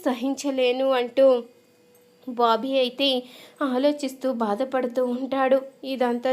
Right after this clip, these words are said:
చూస్తున్న స్వర అయితే చాలా బాధపడుతూ ఉంటుంది. ఇక బాబీ అయితే ఆలోచిస్తూ బాధపడుతూ ఉండడంతో ఇక స్వర బాబీ దగ్గరికి అయితే వస్తుంది. "ఏంటి బాబీ, అంతగా బాధపడుతున్నావు?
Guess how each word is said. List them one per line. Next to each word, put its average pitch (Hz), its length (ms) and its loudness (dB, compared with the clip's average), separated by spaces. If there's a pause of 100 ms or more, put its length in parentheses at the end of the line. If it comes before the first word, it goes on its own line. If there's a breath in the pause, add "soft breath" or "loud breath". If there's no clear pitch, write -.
చూస్తున్న 262 460 0 (100)
స్వర 247 280 0 (160)
అయితే 247 280 0 (540 loud breath)
చాలా 311 320 2 (100)
బాధపడుతూ 254 580 -2 (160)
ఉంటుంది. 269 400 2 (440 loud breath)
ఇక 349 180 0 (680 loud breath)
బాబీ 233 360 2 (140)
అయితే 262 260 -2 (360)
ఆలోచిస్తూ 262 640 0
బాధపడుతూ 254 680 0 (140)
ఉండడంతో 262 580 0 (420)
ఇక 277 120 -6
స్వర 254 400 -2 (600 loud breath)
బాబీ 269 280 2 (100)
దగ్గరికి 254 420 0
అయితే 233 280 0
వస్తుంది. 240 640 -2 (600 loud breath)
"ఏంటి 262 320 0
బాబీ, 269 340 2 (360)
అంతగా 302 400 0 (380)
బాధపడుతున్నావు? 311 960 2